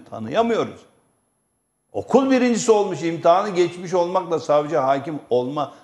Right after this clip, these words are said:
arasında bir ilişkiyi koparmışız biz. Şimdi böyle bir sü-, süreç içerisinde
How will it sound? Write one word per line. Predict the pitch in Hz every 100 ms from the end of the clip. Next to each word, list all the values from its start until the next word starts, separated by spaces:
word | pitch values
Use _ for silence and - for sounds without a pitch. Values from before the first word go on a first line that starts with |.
| _
arasında | 123 139 135 143 120
bir | 131
ilişkiyi | 143 123 127 - 123 117
koparmışız | - 107 113 98 113 202 311 170
biz. | 127 - _ _ _ _ _ _ _ _ _ _ _ _ _
Şimdi | - 160 143 92
böyle | 104 113 196
bir | 302
sü-, | 285 - 226
süreç | - - 196 190 175
içerisinde | - 185 175 - 170 165 156